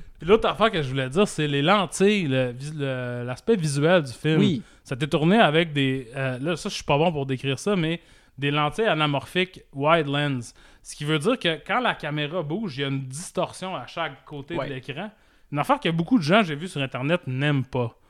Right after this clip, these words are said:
Speaker 1: Moi, je trouve ça tellement sick parce que, un, ça te permet de couvrir vraiment plus d'espace avec la caméra, tu sais. Euh, parce que dans le fond, je sais, c'est comme dur à décrire, mais
Speaker 2: Ben, le, c'est ça, le, le, le,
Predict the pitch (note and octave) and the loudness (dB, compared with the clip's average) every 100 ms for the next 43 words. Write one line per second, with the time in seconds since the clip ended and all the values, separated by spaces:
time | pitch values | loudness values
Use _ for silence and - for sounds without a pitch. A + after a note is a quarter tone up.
0 | _ _ _ - A#3 - C#3+ - F3+ G3 | _ _ _ -2 -2 -2 -8 -4 -2 -2
1 | - _ _ - G#3+ A3 E3+ C#3 - E3+ | -4 _ _ 6 6 6 4 0 -2 0
2 | G#3+ - - _ _ _ _ _ _ C#3+ | -2 -4 -20 _ _ _ _ _ _ -2
3 | C3 - G#3 A#3 - D#3 F#3+ G3+ D3+ - | 0 4 4 4 0 4 4 4 0 2
4 | D3+ D#3 G3 F#3 C#3+ D#3 C#3 E3 E3+ B2 | 4 4 0 0 0 0 -2 0 -2 -2
5 | C#3 F3 A3+ G#3+ - D#3+ G#3 F3 C3 C#3 | 0 4 6 6 6 6 6 2 -2 -2
6 | - E3 F3+ E3 C3 B2 A#2+ B2 B2 B2 | 2 4 4 2 -4 -4 -4 -4 -2 -2
7 | A#2+ C3 C3+ - D3 D3 - _ _ _ | -2 -2 -2 0 0 -2 -16 _ _ _
8 | _ B2 A#2+ A2+ A2+ A2 A2+ _ _ _ | _ -12 -10 -12 -16 -20 -20 _ _ _
9 | _ - - D#3 D3+ D3 G#3+ G#3+ C#3 B2+ | _ -14 -8 -6 -4 -4 -4 -6 -6 -12
10 | - C3+ D3+ A#3 D3+ G#3+ F#3+ C#3+ C3+ D3 | -14 -10 -4 -4 -2 0 0 0 -2 -2
11 | A3+ F#3 C#3+ F3+ G3 - - D#3+ F#3 F#3+ | -2 -2 -4 -6 -8 -16 -14 -8 -4 -2
12 | F3 F#3 A#3 E3+ D#3 D3+ D3 D3 | -2 -2 -2 0 0 0 -2 -4